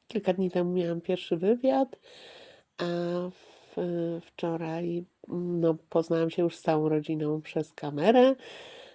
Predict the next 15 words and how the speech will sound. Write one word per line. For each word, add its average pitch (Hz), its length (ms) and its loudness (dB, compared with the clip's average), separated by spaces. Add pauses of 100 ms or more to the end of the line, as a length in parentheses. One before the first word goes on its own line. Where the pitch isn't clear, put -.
(160)
E, 165 480 0
mieliśmy 165 520 -4
pierwsze 170 420 -2
zajęcia 233 800 2 (100)
i 226 200 2
dowiedziałam 165 920 4
się, 156 680 4 (960)
<laughs> - 1400 2
że 196 280 6
dostałam 190 680 6
ksywę. 247 800 12 (1300)
I 220 160 4
tą 214 260 8
ksywą 190 680 10
jest 214 800 8